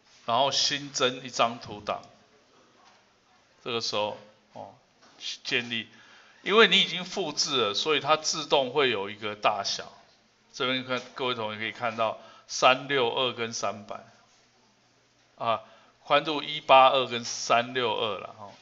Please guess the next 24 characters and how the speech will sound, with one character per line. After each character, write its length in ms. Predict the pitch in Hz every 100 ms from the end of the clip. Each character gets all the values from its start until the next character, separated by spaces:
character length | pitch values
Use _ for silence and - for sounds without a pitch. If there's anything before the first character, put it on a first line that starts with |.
| - _
它 160 | 156 180
解 200 | - 120
析 200 | 151 151
度 180 | 151 135
是 140 | 139
三 320 | - 117 120
百， 180 | 107 85 - - _ _ _ _
哦， 180 | 55 52 - - - - _ _ _ -
这 100 | 160
个 100 | 135
东 200 | 135 139
西， 160 | 139 -
哦， 180 | 123 104
先 240 | - 151 165
暂 240 | - 151 131
时 160 | 123
就 160 | 117 135 - - -
确 240 | - - 127
定 240 | 135 110
没， 120 | 104
不 160 | 104 120
用 180 | 123 123
动 220 | 120 104
它， 280 | 101 95